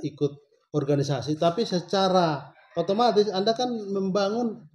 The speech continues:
koloni sendiri nih, membangun organisasi sendiri nih tanpa belum kita bicarakan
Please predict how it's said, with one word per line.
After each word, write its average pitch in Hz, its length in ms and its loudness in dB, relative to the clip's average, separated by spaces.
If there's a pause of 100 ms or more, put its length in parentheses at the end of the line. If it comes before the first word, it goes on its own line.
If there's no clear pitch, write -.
(1200)
koloni 180 380 4
sendiri 180 480 2
nih, 113 160 -6 (200)
membangun 175 560 0
organisasi 160 600 0
sendiri 175 420 0
nih 139 240 -4
tanpa 170 680 2 (460)
belum 175 640 0
kita 175 220 0
bicarakan 170 760 0